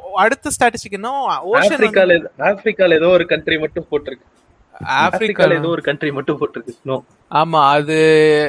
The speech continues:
Speaker 1: ஸ்-, இதுடா, ஆப்பிரிக்கா கிடையாது, சவுதி. சவுதி
Speaker 2: ஆ,
Speaker 1: something.
Speaker 2: technically.
Speaker 1: யா, technically.
Speaker 2: ஓகே,
Speaker 1: யா.
Speaker 2: நடுவுல இருக்கு.
Speaker 1: ஆமா.
Speaker 2: ஓகே.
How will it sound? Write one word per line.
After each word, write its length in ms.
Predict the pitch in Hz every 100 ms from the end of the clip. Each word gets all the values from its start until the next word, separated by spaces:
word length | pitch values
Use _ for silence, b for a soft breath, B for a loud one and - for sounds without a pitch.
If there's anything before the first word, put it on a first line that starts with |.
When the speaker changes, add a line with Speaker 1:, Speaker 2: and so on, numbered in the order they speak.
| 107 113 151 - - - -
Speaker 1:
ஸ்-, 40 | 156 160 151 147
இதுடா, 380 | 147 160 190 165
ஆப்பிரிக்கா 600 | 135 127 139 175 - 247
கிடையாது, 540 | 208 165 135 131 185 247
சவுதி. 580 | - - 156 180 170 - _ _ _ _ _ _ _ _ _ _ _ _ _ _ _ _ _ _ _
சவுதி 640 | - 165 160 170 165 156
Speaker 2:
ஆ, 40 | 131
Speaker 1:
something. 40 |
Speaker 2:
technically. 680 | 139 135 139 160 - 156 120
Speaker 1:
யா, 260 | 156 165 123 -
technically. 520 | 139 147 135 127 123 _ _ _ -
Speaker 2:
ஓகே, 140 | -
Speaker 1:
யா. 60 | 117 _
Speaker 2:
நடுவுல 420 | 139 175 202 202
இருக்கு. 340 | 175 - 131 -
Speaker 1:
ஆமா. 300 | 160 143 127 - _ _
Speaker 2:
ஓகே. 120 | 107